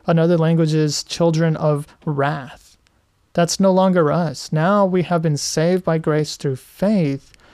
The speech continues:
and now we must walk in such a way, uh, that whatever we do, we are trying our best according to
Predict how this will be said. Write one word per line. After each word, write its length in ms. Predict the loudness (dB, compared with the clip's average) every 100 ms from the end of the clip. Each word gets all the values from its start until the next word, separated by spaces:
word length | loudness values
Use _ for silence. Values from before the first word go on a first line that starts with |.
| -20 -20 -20 _ _ 0
and 120 | 2
now 200 | 4 4
we 80 | 2
must 300 | 2 -2 -2
walk 380 | 0 0 0 -2
in 80 |
such 280 | -2 -4 -4
a 40 | -4
way, 560 | 0 2 2 0 -4 _ _ _ _ _ _ _ _ _ _ -20 -20 _ _ -2
uh, 320 | 2 2 0 -4 _ _ _ _ _ -8
that 520 | 0 2 2 0 -4 -20 -20 _ -2
whatever 540 | -2 2 0 2 2
we 160 | 2 0
do, 580 | 0 2 2 2 0 -6 _ _ _ _ _ _ _ _ _ _ _ _
we 160 | 0 2
are 120 | 2
trying 680 | 0 -4 0 2 2 2 -2 -6 _
our 240 | 0 2 4
best 420 | 2 0 -2 -6
according 560 | -8 -2 0 2 2
to 440 | 0 0 0 0